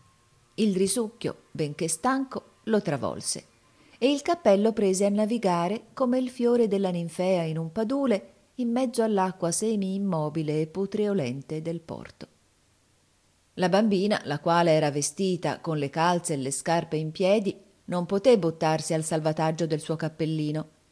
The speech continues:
e cominciò a urlare con quanto fiato aveva in gola:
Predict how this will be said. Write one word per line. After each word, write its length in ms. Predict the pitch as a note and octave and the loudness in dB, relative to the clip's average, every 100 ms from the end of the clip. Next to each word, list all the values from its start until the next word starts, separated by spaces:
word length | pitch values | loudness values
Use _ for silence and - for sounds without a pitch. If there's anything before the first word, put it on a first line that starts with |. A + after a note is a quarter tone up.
| _ | _
e 100 | - | -2
cominciò 500 | G#3+ G#3+ G3+ G3+ G3+ | 2 2 2 4 4
a 60 | F#3+ | 6
urlare 540 | F#3 F3 F3+ F#3 E3+ | 4 4 4 4 2
con 160 | D#3+ C#3+ | 0 -2
quanto 320 | F3+ F3+ F3 | 0 -2 -2
fiato 400 | D#3 D#3 F3+ F3 | -2 0 0 0
aveva 260 | D3+ F3 D#3+ | 0 0 0
in 160 | D3+ | -2
gola: 400 | D3+ D3 C3+ C3+ | -2 -2 -2 -6